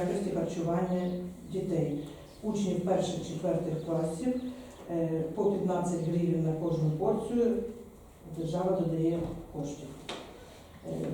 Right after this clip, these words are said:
також збільшити доходну частину спеціального фонду і видаткову частину спеціального фонду на п'ятдесят п'ять тисяч двісті за рахунок державного бюджету.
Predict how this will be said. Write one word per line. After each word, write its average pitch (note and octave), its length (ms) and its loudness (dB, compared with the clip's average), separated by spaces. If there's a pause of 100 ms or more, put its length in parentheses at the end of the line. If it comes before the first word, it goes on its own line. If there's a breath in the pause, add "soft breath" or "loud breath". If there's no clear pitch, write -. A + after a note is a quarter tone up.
(100)
також G3+ 320 6
збільшити F#3+ 460 2
доходну F#3+ 420 6
частину F#3 440 2
спеціального F3+ 800 2
фонду A3+ 540 6
і F#3 60 2
видаткову F3+ 500 4
частину E3+ 420 2
спеціального E3 720 2
фонду G#3 320 4
на F#3 100 4
п'ятдесят F#3 560 2
п'ять F3+ 220 4
тисяч E3+ 300 0 (140)
двісті D#3+ 420 2
за F#3 80 4
рахунок F#3+ 480 4
державного E3 640 4 (120)
бюджету. E3 400 2